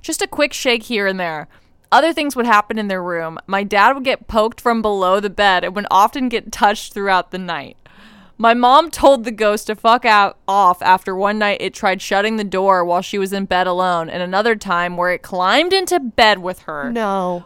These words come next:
Speaker 1: Worst thing was when one of the spirits broke the bedroom window. The window had been broken from the inside of the house, and it had a huge crack like someone had hit it with a baseball, which was impossible given a,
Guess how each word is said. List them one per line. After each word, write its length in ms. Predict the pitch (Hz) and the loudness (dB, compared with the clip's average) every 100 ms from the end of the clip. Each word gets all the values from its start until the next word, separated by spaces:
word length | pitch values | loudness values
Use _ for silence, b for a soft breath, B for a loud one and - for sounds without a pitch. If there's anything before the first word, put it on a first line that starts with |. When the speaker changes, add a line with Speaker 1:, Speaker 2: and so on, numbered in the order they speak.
| - | -6
Speaker 1:
Worst 400 | 220 302 370 - | 0 0 0 -2
thing 320 | 311 285 240 | -2 0 0
was 240 | 214 202 | -2 -4
when 260 | 196 208 202 | -4 -4 -2
one 240 | 196 220 | 0 0
of 80 | 269 | 0
the 80 | 254 | -4
spirits 420 | - - 208 208 | -8 -2 -2 -2
broke 520 | - - 190 190 208 - | -8 -4 0 0 -2 -6
the 140 | 196 | -6
bedroom 580 | 175 175 170 175 170 165 | -2 -2 -2 -6 -10 -8
window. 420 | 165 151 143 - b b - | -8 -6 -6 -8 b b -6
The 100 | 208 | -2
window 320 | 226 269 285 | 0 2 2
had 160 | 277 220 | 2 0
been 160 | 208 | -2
broken 380 | 190 180 190 196 | -2 -2 -2 -6
from 180 | 190 180 | -6 -8
the 80 | 180 | -8
inside 400 | 214 233 233 220 | -4 -4 2 2
of 100 | 196 185 | 0 -6
the 80 | |
house, 300 | 190 175 175 | -2 0 0
and 120 | 170 160 | -4 -8
it 60 | |
had 120 | 185 | -6
a 40 | 175 | -6
huge 360 | - 220 240 - | -6 -6 -6 -4
crack 360 | 226 208 208 | 2 2 2
like 100 | 170 | -6
someone 340 | - 190 202 202 | -8 -6 -4 -6
had 120 | 175 | -8
hit 260 | 175 185 | -6 -4
it 80 | 208 | -4
with 160 | 185 190 | -4 -6
a 60 | |
baseball, 680 | 156 170 180 196 - 147 147 | -6 -4 -4 -4 -6 -4 -4
which 140 | 160 185 | -6 -8
was 180 | 180 | -10
impossible 680 | 180 180 - 190 233 - 175 | -10 -10 -4 0 0 -4 -10
given 280 | - 175 175 | -10 -8 -8
a, 160 | 165 | -8